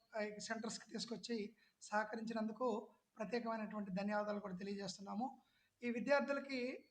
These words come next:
స్కాలర్‌షిప్ ప్రతి సంవత్సరం సెలెక్ట్ అయినటువంటి విద్యార్థులకి, ఆ, ఇంచుమించు పన్నెండు వేలు ఇస్తారు. దీన్ని కూడా భవిష్యత్తులో పెంచేటటువంటి అవకాశాలు ఉన్నాయి. కాబట్టి ముందు ముందు కూడా విద్యార్థుల సంఖ్య, ఆ, అందరూ, అందరూ,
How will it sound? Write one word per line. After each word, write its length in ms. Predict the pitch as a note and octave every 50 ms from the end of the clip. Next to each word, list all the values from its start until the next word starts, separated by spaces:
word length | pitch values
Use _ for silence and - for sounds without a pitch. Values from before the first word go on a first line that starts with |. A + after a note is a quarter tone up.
| _ - -
స్కాలర్‌షిప్ 800 | - - A#3+ B3 C4 B3 C4 C4+ B3+ B3+ - B3+ B3 A#3+ A#3+ A#3+
ప్రతి 200 | - A#3+ A#3+ -
సంవత్సరం 300 | - A#3+ A#3+ A#3+ A#3+ B3+
సెలెక్ట్ 320 | A#3+ - A3+ A#3 A3+ - B3
అయినటువంటి 380 | A#3+ A#3 A3+ A#3 A3+ A3 G#3+
విద్యార్థులకి, 800 | A3 G#3 F#3 A3+ A3 F#3+ F#3 G#3+ A3 - C4 C4 A3 G#3 A3 - - _ _ _ _ _ _ _ - -
ఆ, 260 | A3 G#3 G#3 G3+ G3+ A3+ A#3 - - - - G3 A#3+ A#3+
ఇంచుమించు 360 | A#3+ A#3 B3 A#3 B3+ B3 - - B3+
పన్నెండు 300 | B3 B3+ B3+ B3 B3 B3+
వేలు 120 | C4 C4
ఇస్తారు. 480 | A#3+ - - - A3+ G#3 G#3+ B3+ - - - - _ _ _ _ _ - G3+
దీన్ని 200 | G#3+ B3 B3+ B3+
కూడా 300 | A#3+ B3+ B3 B3 A#3+ A#3+ A#3 G#3+
భవిష్యత్తులో 380 | A3 A3 A3 B3 B3 - A#3+ A#3
పెంచేటటువంటి 640 | A#3+ A#3 A#3 A#3 B3 A#3+ A#3 A3+ A3+ A3 G#3 G#3+
అవకాశాలు 380 | G#3 G#3 G#3+ A3 G#3+ - G#3 G#3
ఉన్నాయి. 180 | G#3 A3 B3 - - _ _ _ _ _ -
కాబట్టి 200 | A#3 A#3+ B3 A#3+
ముందు 160 | A#3+ B3 C4
ముందు 200 | C4 C4+ C4 C4+
కూడా 220 | C4 C4+ B3+ B3+
విద్యార్థుల 480 | B3+ A#3+ A3 F#3+ B3+ B3+ A3 G3+ B3+ A#3+
సంఖ్య, 520 | A#3 - A3 A3 A3 A#3+ A3+ G#3+ G#3 G#3 A3+ - - - _ _ _ _ _ -
ఆ, 360 | A3+ G#3 G#3 G3+ G3+ G3+ A3 - - - - - _ _ _ - D#4+ D4
అందరూ, 280 | B3+ A3+ A#3 B3 C4 B3+
అందరూ, 520 | B3+ B3+ - A#3 A#3+ B3+ C4+ C4+ C4